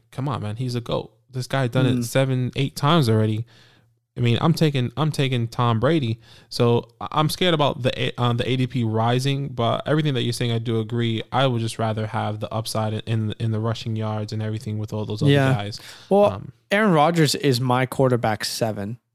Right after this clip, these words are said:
Speaker 2: right? So I would actually rather have Tom Brady than Aaron Rodgers, but I get how there is, you know, conversations for both of these guys.
Speaker 1: Mm-hmm.
Speaker 2: I don't think there's a wrong answer, but as of right now, 'cause you are maybe drafting right now, you know, in
Speaker 1: Yeah.
Speaker 2: the next week or, or whatever it may be,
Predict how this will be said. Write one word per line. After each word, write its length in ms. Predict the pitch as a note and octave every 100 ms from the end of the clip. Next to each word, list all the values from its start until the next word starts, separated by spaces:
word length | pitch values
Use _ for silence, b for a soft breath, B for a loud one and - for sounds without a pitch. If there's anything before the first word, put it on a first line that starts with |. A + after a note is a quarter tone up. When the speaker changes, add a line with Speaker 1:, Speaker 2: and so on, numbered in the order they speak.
| _ _
Speaker 2:
right? 360 | C#3 A2 A#2 -
So 260 | - A#2+
I 220 | - A#2+
would 260 | B2+ C3 B2
actually 400 | A#2+ A#2 - A#2
rather 260 | A2 G#2+ G#2
have 260 | A2+ C#3+
Tom 280 | C#3+ B2 G#2+
Brady 220 | A2 A2
than 140 | A2 A#2
Aaron 260 | G#2+ G#2+
Rodgers, 500 | G#2 G2+ A2 B2+ D3
but 260 | - A#2+ F2+ B B B -
I 80 | D3+
get 320 | C3 D#3+ -
how 320 | B2 C#3 C#3
there 320 | C#3 C3+ C3+
is, 480 | D3 C#3 C3+ C3 B2+
you 80 | B2
know, 140 | B2
conversations 760 | A#2 B2+ B2 B2 - A#2 - A2+
for 120 | -
both 340 | A2 A#2+ C3 B2
of 100 | A2
these 220 | G#2 -
guys. 440 | G#2 G2+ A2+ B2+
Speaker 1:
Mm-hmm. 340 | C3 A#2+ A#2 B2 - -
Speaker 2:
I 100 | C#3
don't 140 | E3+
think 140 | E3+ E3+
there's 120 | D3
a 80 | C#3
wrong 300 | C3 B2 A#2+
answer, 380 | A2+ A#2 - - _
but 400 | C3 D#3+ D3 - _ _ _
as 240 | D3+ F3
of 160 | F3 E3+
right 260 | D#3 D3+ C#3
now, 420 | A#2+ G#2+ G2 B2 - _ _
'cause 260 | C3 A#2+
you 180 | C3+ B2+
are 120 | A#2+
maybe 380 | A#2 A#2+ C3 C#3
drafting 520 | C3 C3+ B2 B2 A#2
right 200 | G#2 F#2
now, 280 | F#2 F#2+ G#2
you 100 | A#2
know, 180 | A2 G#2+
in 40 | A2
Speaker 1:
Yeah. 60 |
Speaker 2:
the 80 | A#2+
next 200 | A2 -
week 280 | A2+ A2+ B2
or, 80 | C3
or 240 | B2 A#2
whatever 320 | B2 A#2+ A#2
it 60 | C3
may 160 | B2 A#2
be, 380 | A#2+ A2 A#2